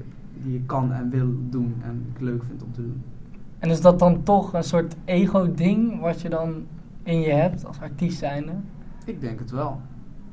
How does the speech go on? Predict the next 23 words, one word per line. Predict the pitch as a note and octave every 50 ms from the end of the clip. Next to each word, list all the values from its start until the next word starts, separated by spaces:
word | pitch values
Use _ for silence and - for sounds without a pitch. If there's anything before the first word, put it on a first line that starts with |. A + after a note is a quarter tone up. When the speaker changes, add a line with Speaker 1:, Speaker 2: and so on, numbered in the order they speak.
| - - - - - - - - - - - -
Speaker 1:
Ik | D3 C#3
denk | B2+ A#2 A2+ -
het | - -
wel. | C3 B2 - - -
Ego, | - C3 C3+ B2+ B2+ B2+ A#2+ - - -
ja, | - A#2+ B2 G#2+ -
ego | - A#2+ C3 C3 B2+ B2
is | A#2+ B2 -
niet, | C3+ B2+ B2 B2+ - -
eh, | A#2 G#2+ G#2+ G#2 G2+ F#2+ - - - - - - - - - - - - - - - - - - - - - - - - - - - - - - - - - - - - - - -
per | - C3
se | C3 B2+ B2+ B2 A#2+
slecht | A#2+ - - C#3 C3+ C#3 C3+ - -
op | B2+ C3 B2+
dat, | C3+ B2+ - - - - - - - - - - - - - - - - - - - - - - - -
dat, | B2 B2 A#2+ A#2+ - - B2
ehm, | B2 B2 A#2+ A#2+ A#2 A#2 A#2 A#2 A#2 A#2 A#2 A#2 - - - -
op | - A#2+ A#2+ -
dat | B2 B2 B2+ -
vlak. | - - B2 B2+ B2+ B2+ - - - - - - - - - - - - - - - - - - - - - - - - -
Maar, | - B2 A#2 A2+ A2+ B2 A#2+
eh, | A2 A#2 A#2+ A#2 A2 A2 G#2 G2+ - -
t-, | -